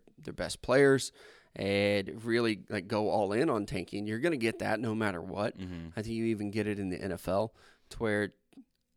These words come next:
Speaker 1: nobody's trying to lose. Like, the players that are out there are not trying to lose. I don't think the coaches are either, 'cause that goes on their record. But I do think that G Ms and owners are like, "All right,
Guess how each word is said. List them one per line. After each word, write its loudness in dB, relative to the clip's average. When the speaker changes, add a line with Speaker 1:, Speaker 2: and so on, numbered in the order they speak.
Speaker 1:
nobody's 6
trying 2
to -2
lose. -2
Like, -4
the -10
players 2
that -2
are 2
out 0
there -4
are -2
not -4
trying -4
to -8
lose. -4
I 0
don't -4
think -6
the -14
coaches -4
are -2
either, -6
'cause -18
that -4
goes -2
on -4
their -2
record. 0
But 4
I 8
do 4
think -2
that -4
G 2
Ms 2
and -6
owners 0
are -2
like, -2
"All 6
right, 0